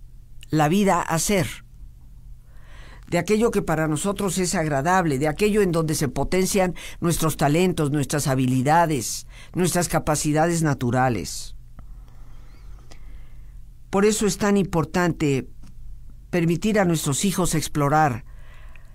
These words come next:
aquellos talentos que de forma espontánea les surgen y pueden llevarlos a cabo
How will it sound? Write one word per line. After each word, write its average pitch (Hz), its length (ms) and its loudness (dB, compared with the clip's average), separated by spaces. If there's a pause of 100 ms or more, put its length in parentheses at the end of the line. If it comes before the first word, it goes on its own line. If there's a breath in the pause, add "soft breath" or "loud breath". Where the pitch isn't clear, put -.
(340 soft breath)
aquellos 247 420 2
talentos 208 540 2
que 190 100 2
de 170 120 2
forma 208 360 2
espontánea 180 760 2
les 147 320 0
surgen 175 680 -2 (1160 soft breath)
y 156 120 0
pueden 190 640 4 (920)
llevarlos 165 760 0 (120)
a 190 140 -6
cabo 165 440 4